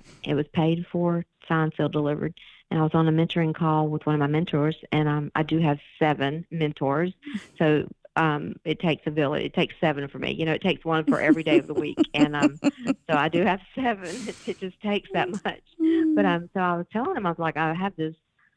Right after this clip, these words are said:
Speaker 1: I said, "I'm just thinking about this, and, and I've invested this money, and I'm going on this trip." And, you know, he said, "You know, I, I just wanna encourage everybody to always know that, you know, sometimes you serve where you are before you ever go."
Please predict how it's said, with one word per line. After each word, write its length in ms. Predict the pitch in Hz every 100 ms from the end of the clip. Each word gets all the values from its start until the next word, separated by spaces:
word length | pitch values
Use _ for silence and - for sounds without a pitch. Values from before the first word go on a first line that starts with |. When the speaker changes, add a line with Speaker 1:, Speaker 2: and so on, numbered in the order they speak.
| _ _ -
Speaker 1:
I 140 | 156
said, 100 | -
"I'm 140 | 151 147
just 180 | 151 147 -
thinking 240 | 190 202
about 220 | 190 175
this, 320 | 160 170 170 170
and, 300 | 143 139 135 -
and 180 | 151 147
I've 160 | 147 147 185 _ _ - -
invested 460 | 160 170 175 175
this 160 | 165 -
money, 360 | 156 156 160 151
and 80 |
I'm 180 | 135 139
going 240 | 151 165 160
on 80 |
this 120 | 147 -
trip." 300 | - 156 156
And, 200 | 135 143 - - _ _ _ _ _
you 80 | 165
know, 120 | 156
he 120 | 151 151
said, 240 | 156 143 - _ _
"You 120 | 156
know, 60 | 151
I, 140 | 147 -
I 80 | 170
just 200 | 185 -
wanna 120 | 185
encourage 300 | 165 170 156
everybody 320 | 156 156 151
to 80 | 147
always 260 | 156 156 156 -
know 260 | 151 151
that, 160 | 147 - _ - _ _
you 140 | - 165
know, 240 | 156 151 -
sometimes 380 | 175 165 170 160
you 80 | 156
serve 200 | 160 156
where 100 | 156
you 160 | 143 147
are 240 | - 151
before 580 | 143 151 - 156 151 156 - -
you 160 | 156
ever 180 | 151 143
go." 400 | 131 139 131 143